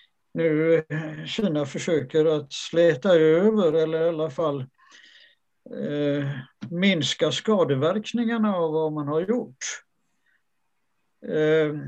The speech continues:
vad gäller vapensidan, eh, så talar man nu om också behovet av att skaffa sig, eh,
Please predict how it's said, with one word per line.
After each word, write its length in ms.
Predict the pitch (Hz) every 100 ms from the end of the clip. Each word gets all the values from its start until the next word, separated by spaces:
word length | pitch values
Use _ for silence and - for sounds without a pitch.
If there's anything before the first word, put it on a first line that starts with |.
| 139 135 - _ _
vad 440 | - 165 160 180 196
gäller 680 | 185 160 170 180 160 170 -
vapensidan, 1500 | 196 156 202 135 - 143 131 - 226 220 208 202 175 175 208 _ _ _ 175
eh, 420 | 165 156 147 139 135 - - _ _ _
så 540 | - - 170 165 165
talar 420 | 151 - 175 147
man 500 | 147 151 156 156 185
nu 180 | 156 143
om 380 | 170 151 151 160
också 640 | 165 135 - - 147 135 135 135 _ -
behovet 600 | 147 165 127 143 135 160
av 200 | 135 143
att 120 | 143
skaffa 440 | - 160 135 151
sig, 360 | 135 147 143 143 135 _ _ _ _ _ _ _ _ _ - - -
eh, 480 | 143 143 135 135